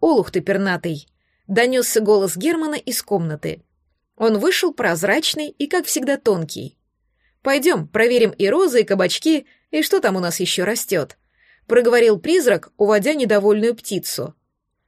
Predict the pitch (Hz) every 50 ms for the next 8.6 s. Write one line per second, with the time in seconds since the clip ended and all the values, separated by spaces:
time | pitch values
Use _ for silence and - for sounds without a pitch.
0 | _ _ 185 165 208 196 190 190 208 277 320 294 294 240 208 208 - - 240 233
1 | 233 233 - - - 262 285 294 247 202 175 156 156 - - _ _ _ _ _
2 | _ _ _ - 165 170 165 160 185 185 180 185 202 170 214 269 285 285 302 269
3 | 170 131 - - _ _ _ _ _ _ _ _ _ _ _ _ _ _ - 359
4 | 349 - 285 254 247 226 233 233 220 220 214 208 - - - _ _ _ _ _
5 | _ _ _ - 180 156 180 175 180 262 339 - _ _ _ _ - 180 196 175
6 | 160 214 208 - 214 208 214 220 - 302 277 330 349 - - 156 - 202 185 180
7 | 202 180 170 160 151 - _ _ _ _ _ _ _ _ _ _ - 214 285 294
8 | - - 427 403 - - 185 - 165 156 147 147